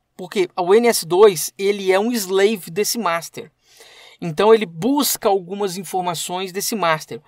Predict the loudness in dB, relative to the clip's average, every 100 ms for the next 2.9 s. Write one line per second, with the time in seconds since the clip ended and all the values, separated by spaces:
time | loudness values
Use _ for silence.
0 | -20 -20 -6 -4 -2 -2 -4 -4 -4 -2
1 | -2 -2 -4 -6 -6 -8 -4 0 0 0
2 | -4 -6 -8 -6 -6 -6 -8 -10